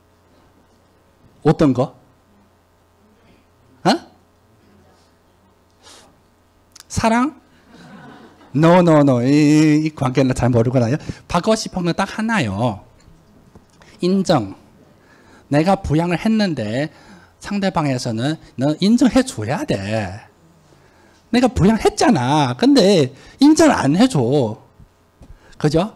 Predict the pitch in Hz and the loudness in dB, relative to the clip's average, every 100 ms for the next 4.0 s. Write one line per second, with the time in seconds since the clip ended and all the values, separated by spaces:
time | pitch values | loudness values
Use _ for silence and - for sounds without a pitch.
0 | - _ - 135 131 143 131 120 139 147 | -18 _ -10 -6 -4 -4 -4 -4 -4 -4
1 | 123 135 135 - - 151 - 175 190 143 | -4 -6 -8 -10 -8 -8 -8 -12 -10 -8
2 | 123 120 180 233 - _ _ _ _ _ | -8 -8 -8 -8 -12 _ _ _ _ _
3 | _ _ _ _ _ - 120 107 87 | _ _ _ _ _ -12 -10 -10 -12